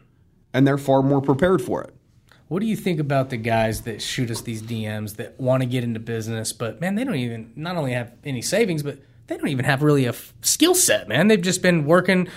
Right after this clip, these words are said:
Speaker 2: as a sales guy or something for a car lot, or,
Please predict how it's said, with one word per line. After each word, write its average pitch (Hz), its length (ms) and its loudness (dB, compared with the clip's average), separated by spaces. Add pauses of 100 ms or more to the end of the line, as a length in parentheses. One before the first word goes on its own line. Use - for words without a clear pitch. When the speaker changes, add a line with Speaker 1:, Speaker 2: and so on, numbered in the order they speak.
(160)
Speaker 2:
as 180 120 4
a 180 60 2
sales 196 320 4
guy 143 240 4
or 131 140 4
something 139 400 2
for 143 320 4
a 135 80 2
car 160 260 4
lot, - 260 -10
or, 135 360 4